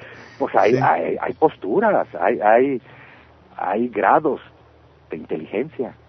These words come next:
Speaker 2: Sí.
Speaker 1: y eso se respeta. Entonces, yo, eh, eh, cuando formo Specimen, me, me, me, yo,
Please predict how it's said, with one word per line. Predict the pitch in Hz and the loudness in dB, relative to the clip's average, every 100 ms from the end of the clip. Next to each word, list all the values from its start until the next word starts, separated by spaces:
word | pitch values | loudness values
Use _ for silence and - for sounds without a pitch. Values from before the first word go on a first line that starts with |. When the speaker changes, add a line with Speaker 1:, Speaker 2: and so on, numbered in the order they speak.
| _ 233 | _ -20
Speaker 2:
Sí. | - 139 | -12 -8
Speaker 1:
y | 85 | -6
eso | 85 - 127 | -6 -4 -4
se | 98 | -4
respeta. | - _ - 123 - - _ _ _ _ _ _ _ _ _ _ - | -8 _ -8 -8 -8 -20 _ _ _ _ _ _ _ _ _ _ -10
Entonces, | 101 - 110 117 135 - - - - - - | -8 -4 -2 2 2 0 -2 -20 -20 -20 2
yo, | 123 131 147 165 - _ _ _ | 6 8 8 6 0 _ _ _
eh, | 104 98 90 90 - | -2 -2 0 -6 -8
eh, | 101 92 - _ _ _ _ - | -14 -14 -20 _ _ _ _ -6
cuando | 95 92 90 | -6 -4 -6
formo | - 107 117 147 | 0 2 4 0
Specimen, | - 139 127 139 135 139 107 | 4 4 4 0 0 -2 -2
me, | 98 87 | -4 -4
me, | 85 85 82 | -8 -14 -14
me, | 87 80 87 85 - - - | -16 -18 -20 -20 -20 -20 -2
yo, | 147 180 | 2 2